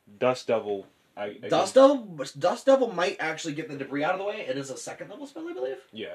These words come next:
Speaker 1: it is a
Speaker 2: Yeah.
Speaker 1: second level
Speaker 2: It
Speaker 1: spell.
Speaker 2: might be strong enough to get the debris out of the way, but you would also draw attention to yourself in the process, 'cause
Speaker 1: All
Speaker 2: you have
Speaker 1: right.
Speaker 2: to realize that spells are, you have to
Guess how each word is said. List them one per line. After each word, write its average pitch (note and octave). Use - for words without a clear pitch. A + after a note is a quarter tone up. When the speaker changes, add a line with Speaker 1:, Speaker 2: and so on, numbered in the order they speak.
Speaker 1:
it G#2+
is G#2+
a A2
Speaker 2:
Yeah. -
Speaker 1:
second G2+
level G2
Speaker 2:
It D#3+
Speaker 1:
spell. G3
Speaker 2:
might C4+
be C4
strong G#3
enough E3+
to D#3+
get C#3+
the C3
debris C3
out A#2
of G#2+
the G#2
way, A#2
but B2+
you C3+
would C3
also B2+
draw B2
attention A2+
to G#2+
yourself G2
in F#2+
the F#2
process, -
'cause -
Speaker 1:
All G2+
Speaker 2:
you C#3+
have -
Speaker 1:
right. C3+
Speaker 2:
to -
realize C#3
that -
spells B2+
are, A2+
you B2
have -
to -